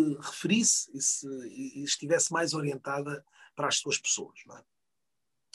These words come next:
Pronto, muitas das vezes porque dizem, "Pá, estamos tão focados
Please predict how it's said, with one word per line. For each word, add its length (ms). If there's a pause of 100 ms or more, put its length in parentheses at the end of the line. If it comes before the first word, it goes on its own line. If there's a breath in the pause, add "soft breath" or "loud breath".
(300 loud breath)
Pronto, 200
muitas 260
das 160
vezes 180
porque 240
dizem, 280
"Pá, 120
estamos 300
tão 160
focados 680